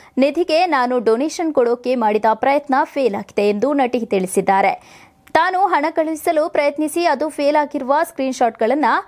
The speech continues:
ನಟಿ ಶೇರ್ ಮಾಡಿದ್ದಾರೆ. ಪೋಸ್ಟ್ ಶೇರ್ ಮಾಡಿದ ನಟಿ, "ನಾನು ಹಾಗೂ ನನ್ನ ಫೈನಾನ್ಸ್ ಟೀಮ್ ಹಣ ವರ್ಗಾಯಿಸಲು ಪ್ರಯತ್ನಿಸಿದ್ರು, ಇದು ವರ್ಕ್ ಆಗಿಲ್ಲ" ಎಂದಿದ್ದಾರೆ. "ಐವತ್ತರಿಂದ ಅರವತ್ತು ಸಲ ಪ್ರಯತ್ನ ಮಾಡಿದ ನಂತರ ನನ್ನ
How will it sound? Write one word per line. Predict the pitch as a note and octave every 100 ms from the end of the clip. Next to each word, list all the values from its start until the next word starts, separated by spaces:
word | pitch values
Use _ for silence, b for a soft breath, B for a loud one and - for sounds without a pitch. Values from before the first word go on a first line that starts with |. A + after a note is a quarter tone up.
| B B B3+
ನಟಿ | D4 F4+ F4 F#4
ಶೇರ್ | - C#4+ G#3+
ಮಾಡಿದ್ದಾರೆ. | G3 G3 G3+ G3 G3+ - -
ಪೋಸ್ಟ್ | A3+ - C4+
ಶೇರ್ | - D4 - b b b b b b -
ಮಾಡಿದ | C4+ E4+ G4 F4
ನಟಿ, | D4 D4 C4+ E4 A4 -
"ನಾನು | B3 C4+ F#4 F4+
ಹಾಗೂ | F4+ C4+ B3 D4
ನನ್ನ | D4 B3 B3+
ಫೈನಾನ್ಸ್ | C4 A#3+ A#3 C#4+ - - - _ _
ಟೀಮ್ | C#4+ C#4+ D#4+ b b b b b -
ಹಣ | D#4 F#4 A4
ವರ್ಗಾಯಿಸಲು | G4+ E4+ D#4 D#4 D4
ಪ್ರಯತ್ನಿಸಿದ್ರು, | D4 A#3 A#3+ B3 E4 B3 F#3
ಇದು | G3 B3
ವರ್ಕ್ | D4 D#4+ D#4+
ಆಗಿಲ್ಲ" | C#4+ A#3+ A3+ C4
ಎಂದಿದ್ದಾರೆ. | B3 G#3+ G#3 G3+ -
"ಐವತ್ತರಿಂದ | A3 A#3 A#3+ D4 D4 D#4 E4
ಅರವತ್ತು | D#4+ F4 F4
ಸಲ | D#4 E4+ E4+
ಪ್ರಯತ್ನ | D#4+ D4 D#4
ಮಾಡಿದ | D4 C#4+ C#4 C4+
ನಂತರ | A#3+ B3+ C4+ A3+
ನನ್ನ | A#3 A3+